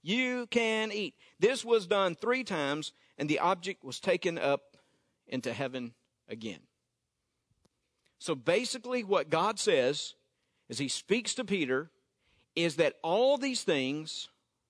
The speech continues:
are clean. Now, certainly we could talk about dietary law tonight. We could talk about food. And most of us in this place do agree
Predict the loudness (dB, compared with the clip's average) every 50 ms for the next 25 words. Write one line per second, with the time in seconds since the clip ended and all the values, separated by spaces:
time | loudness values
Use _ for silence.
0 | _ _ _ _ _ _ _ -12 -12 -8 -4 -4 -4 -2 0 0 0 0 0 -2
1 | -6 _ _ _ _ _ _ _ _ _ _ _ _ _ _ _ 0 2 2 2
2 | 4 2 2 2 4 4 2 2 2 -4 -2 -2 -2 -2 0 0 0 0 0 0
3 | 0 0 0 0 -2 -2 -2 0 2 2 2 2 2 2 0 -2 -4 -4 -4 -2
4 | -2 -4 -6 -10 -18 -16 _ -4 -4 -4 -2 -2 -2 -2 -2 -2 -2 0 0 0
5 | -2 -6 -14 _ _ _ _ _ _ _ _ _ _ _ _ _ _ _ _ _
6 | _ _ _ _ _ _ -20 -20 -20 -20 -8 -2 0 2 4 2 2 0 -2 0
7 | 2 4 2 2 0 -4 -2 -2 -2 -2 -4 -2 -2 0 0 0 0 -2 -4 -8
8 | -8 -12 _ _ _ _ _ _ _ _ _ _ _ _ _ -18 -4 0 4 6
9 | 6 4 4 2 -2 -2 -2 -2 -6 -8 -10 -16